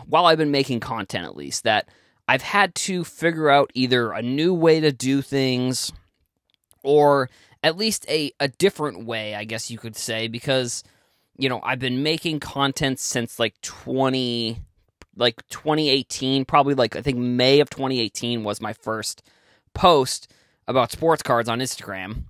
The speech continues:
uh, or at least on this account. And if some, maybe some of you have followed me since then, like, but before it was kind of funny because the name was actually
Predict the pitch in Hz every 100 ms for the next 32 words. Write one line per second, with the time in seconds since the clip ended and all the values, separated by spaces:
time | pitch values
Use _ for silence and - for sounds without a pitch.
0 | - 123 113 107 95 131 135 143 139 127
1 | 120 147 139 113 92 87 95 - 120 120
2 | 117 113 110 - _ _ _ _ - 147
3 | - - 165 143 139 131 - 139 139 135
4 | 139 127 - 131 131 123 127 - 120 113
5 | 117 131 160 139 120 131 113 123 - 214
6 | 214 170 - 156 135 - 147 139 127 139
7 | 120 120 120 127 151 151 123 123 131 -
8 | - 123 123 117 123 - 123 120 113